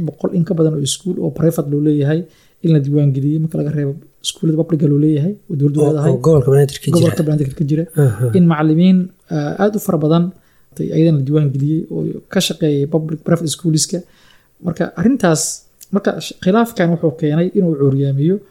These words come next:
Speaker 1: oo wiiqo habsami socodka fulinta heshiiskii la gaaray, oo tilaabooyinkii horumar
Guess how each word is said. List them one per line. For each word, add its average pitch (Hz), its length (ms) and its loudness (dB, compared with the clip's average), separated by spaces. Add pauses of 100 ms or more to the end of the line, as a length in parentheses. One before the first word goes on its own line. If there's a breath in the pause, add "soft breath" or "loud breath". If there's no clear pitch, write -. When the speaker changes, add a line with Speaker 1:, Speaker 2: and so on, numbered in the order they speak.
(140 soft breath)
Speaker 1:
oo 165 140 4
wiiqo 156 380 -2 (440 soft breath)
habsami 156 400 -4
socodka 165 500 -4
fulinta 170 440 0
heshiiskii 156 480 -2
la 147 80 0
gaaray, 143 360 0 (500 soft breath)
oo 151 300 -2
tilaabooyinkii 165 720 0
horumar 156 360 -2